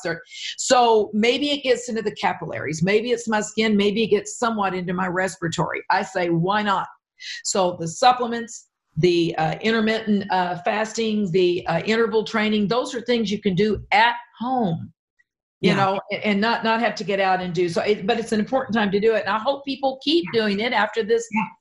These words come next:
Speaker 1: crisis passes.
Speaker 2: I hope so too. Zeus and I decided, uh, we, we have one, there's only one, I hate the gym, okay?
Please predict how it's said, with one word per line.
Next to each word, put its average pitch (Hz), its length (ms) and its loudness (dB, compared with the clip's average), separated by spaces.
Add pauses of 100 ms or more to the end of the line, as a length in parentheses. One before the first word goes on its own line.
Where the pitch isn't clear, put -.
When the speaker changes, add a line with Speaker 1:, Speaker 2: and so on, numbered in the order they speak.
Speaker 1:
crisis 240 440 2
passes. 262 640 -4 (260)
Speaker 2:
I 277 160 6
hope 277 180 4
so 247 140 2 (100)
too. 240 340 -2 (220)
Zeus 311 320 6
and 254 100 4
I 233 120 6
decided, 220 640 8
uh, 196 320 6
we, 233 320 2
we 240 140 6
have 208 220 4
one, 208 280 6
there's 220 200 4
only 247 200 2
one, 196 200 4
I 208 60 0
hate 220 260 4
the 160 80 0
gym, 127 360 0
okay? 180 360 0